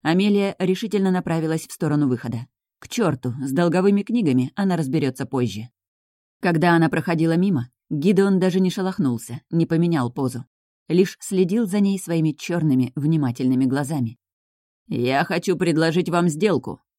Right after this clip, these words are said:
донеслось уже в спину. Негромко, но отчетливо произнесенные слова,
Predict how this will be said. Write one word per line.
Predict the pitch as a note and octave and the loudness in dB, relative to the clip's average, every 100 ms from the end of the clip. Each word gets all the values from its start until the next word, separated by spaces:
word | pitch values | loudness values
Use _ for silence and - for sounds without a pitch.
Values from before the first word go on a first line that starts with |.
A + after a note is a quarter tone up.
| _ _ | _ _
донеслось | C#3+ E3 E3+ E3 E3 D#3+ D#3 | 0 4 4 2 2 0 0
уже | C3+ | -2
в | D3+ | -4
спину. | - D#3 B2 A#2+ _ _ _ _ _ _ | -2 0 0 -2 _ _ _ _ _ _
Негромко, | D#3+ E3+ C#3 E3+ F#3 F#3+ F#3+ - | 0 2 2 2 2 0 -4 2
но | F#3 F#3 | 2 2
отчетливо | D#3+ - G3+ F3+ E3 | -2 -6 -4 -2 0
произнесенные | F#3 E3 D3 D#3+ F3 F3 D#3+ D3+ | 0 0 2 0 0 0 2 0
слова, | D#3+ D#3+ G3+ | -2 -4 -6